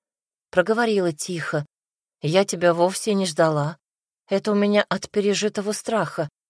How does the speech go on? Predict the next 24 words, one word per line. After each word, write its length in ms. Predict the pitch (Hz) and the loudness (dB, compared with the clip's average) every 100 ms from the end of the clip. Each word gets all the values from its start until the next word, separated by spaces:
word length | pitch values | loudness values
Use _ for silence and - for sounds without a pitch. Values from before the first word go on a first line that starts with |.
| _ | _
Ноги 360 | 185 202 170 151 | 0 2 2 0
подкосились, 720 | 147 151 170 156 - 143 139 | -4 -4 -4 -4 -4 -4 -4
встать 420 | - - 226 170 160 | -8 -6 -4 -4 -4
не 80 | |
могу". 300 | 156 151 151 143 _ _ _ _ _ _ _ | -4 -4 -6 -12 _ _ _ _ _ _ _
"Так 180 | 135 139 | 2 4
давай 340 | 190 240 254 | 6 6 6
руку, 400 | 240 269 - 131 _ - | 6 2 -2 -6 _ -6
я 240 | 120 208 | 0 0
помогу". 460 | 254 226 202 156 - _ _ _ _ _ _ _ | 2 2 2 -2 -8 _ _ _ _ _ _ _
"Да 180 | 160 165 | -4 0
не 140 | 175 | 0
надо, 420 | 165 151 202 202 190 _ _ - | 2 2 2 -2 -10 _ _ 0
я 160 | 175 | 2
сама 320 | - 165 160 | 2 2 2
как-нибудь". 640 | 151 175 - 190 196 - - _ _ _ _ _ _ - | 2 0 0 -4 -6 -10 -16 _ _ _ _ _ _ -2
"И 100 | 143 | -2
всё 220 | 147 190 | 4 4
равно 320 | 208 233 302 | 6 4 2
хорошо, 500 | - 160 156 - 233 | 4 4 4 0 -2
что 220 | 180 156 | -2 -2
ты 100 | 147 | -2
не 100 | 139 | 0
ушла. 460 | 135 - 160 147 | 0 -2 -2 -2